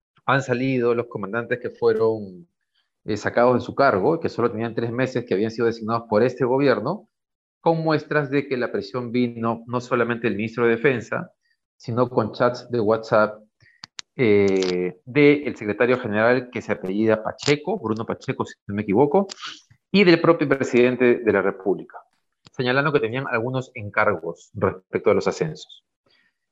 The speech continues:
Em, el tema es que el, o sea, el, el problema es que este tema toca ya al presidente de la República. Ayer en el podcast, este, lanzamos la pregunta de cuánto tiempo creíamos que duraba el ministro de Defensa en el cargo y quién seguía.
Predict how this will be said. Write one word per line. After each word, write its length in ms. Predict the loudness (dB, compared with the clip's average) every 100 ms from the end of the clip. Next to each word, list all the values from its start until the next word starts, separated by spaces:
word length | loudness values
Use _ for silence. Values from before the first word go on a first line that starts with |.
| _
Em, 920 | 0 4 6 6 4 -4 -6 -4 -6 -8 -14 _ _
el 180 | -4 0
tema 200 | 2 2
es 40 | 2
que 80 |
el, 220 | 0 -2 -4
o 80 | 0
sea, 140 | 2
el, 180 | 0 -4
el 100 | -6
problema 220 | 0 2 0
es 60 |
que 80 | -2
este 180 | -2 0
tema 320 | 2 0 0
toca 260 | 0 0 -4
ya 260 | 0 0
al 200 | 0 -4
presidente 320 | -6 -8 -6
de 80 | -4
la 40 | -4
República. 600 | -6 -8 -6 -2 -2 0
Ayer 520 | 0 2 4 2 0 _ _ _ _ _
en 160 | -8 -8
el 140 | -2
podcast, 720 | 0 0 0 -2 -2 -4 -16 _
este, 600 | -10 -8 -8 -8 0 2 2
lanzamos 400 | 2 0 0 0
la 120 | 0
pregunta 400 | 2 0 2 2
de 140 | 2
cuánto 380 | 0 -4 -6 -6
tiempo 680 | -6 -2 0 2 2 0 -2
creíamos 440 | -2 -2 -2 -6
que 140 | -6 -6
duraba 460 | -4 0 2 2
el 80 | -2
ministro 320 | -6 -10 -6
de 60 | -4
Defensa 420 | -4 -6 -6 -8 -10
en 60 |
el 140 | -10 -2
cargo 340 | 0 2 0
y 60 | -2
quién 160 | -10
seguía. 600 | -8 -4 0 2 2 -2